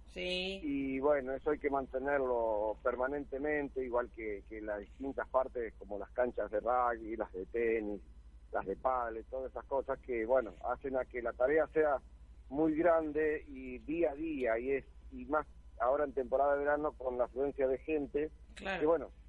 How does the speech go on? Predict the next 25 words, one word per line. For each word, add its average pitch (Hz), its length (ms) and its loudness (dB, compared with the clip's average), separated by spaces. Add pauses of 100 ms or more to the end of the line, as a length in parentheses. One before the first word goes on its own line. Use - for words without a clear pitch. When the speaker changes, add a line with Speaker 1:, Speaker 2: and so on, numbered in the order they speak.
(120)
Speaker 2:
se 135 160 0
sabe 147 300 0
de 147 140 0
que 135 160 -6
siempre 143 420 -2
quedan 143 240 2
residuos 147 720 0
y 120 60 -4
todas 135 160 -8
esas 139 100 0
cosas, 147 280 2
entonces 131 260 -4
Speaker 1:
Claro. 131 160 2
Speaker 2:
están 135 160 0
permanentemente, 147 880 0 (400)
eh, 123 180 4
limpiando 151 580 0
para 127 220 0
mantener 127 420 -2
el 139 120 -2
club 143 180 -2
en 147 80 -2
condiciones. 113 560 -2 (560)
Speaker 1:
Sí, 214 180 -8
sí. 226 360 -4